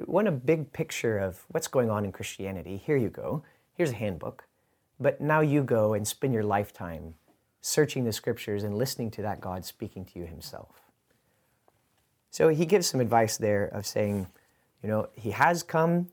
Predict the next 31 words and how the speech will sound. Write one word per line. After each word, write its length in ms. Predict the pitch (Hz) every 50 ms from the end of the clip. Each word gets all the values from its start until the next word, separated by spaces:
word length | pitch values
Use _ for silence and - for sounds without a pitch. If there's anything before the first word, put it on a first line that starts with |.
| _ 131 123
go 240 | 117 147 175 185 180
to 100 | 165 160
the 100 | 151 143
scriptures, 720 | - - 170 165 - - - 165 170 - - - - - _ _ _ _ _ _ _ _
and 140 | - 147
he 60 | 147 139
concludes 460 | - 147 139 135 170 185 202 170 147
by 180 | - 139 127
saying, 460 | 127 - - 131 127 123 123 127 113 107
"The 120 | 123 117 107 110 - - 113
God 320 | - 139 131 160 202 226 -
who 80 | - 233 240 -
came 440 | - - 151 113 87 87 87 95
in 120 | 104 139 170
the 40 | 180
flesh 560 | 180 - - 76 - 90 107 - - - - _ _ _ _ _ _ _ _ _ _ _ _
will 160 | 113 113 113
come 480 | 117 - - - 139 117 101 92 90 87 -
again 560 | - 104 101 104 104 113 104 87 78 78 - -
in 120 | 92 92 85
the 40 |
flesh 460 | 87 - - - - - - - - - -
to 80 | 139
judge 340 | 120 113 131 120 139 135 -
the 80 | - 127
living 320 | 110 104 101 92 101 98
and 100 | 95 101
the 60 | 120
dead. 360 | 110 - 110 87 80 78 - - _ _ _ _ _ _ _ _ _ _ _ _ _ _
And 160 | - 123 120 113
he 400 | 131 131 127 127 127 135 -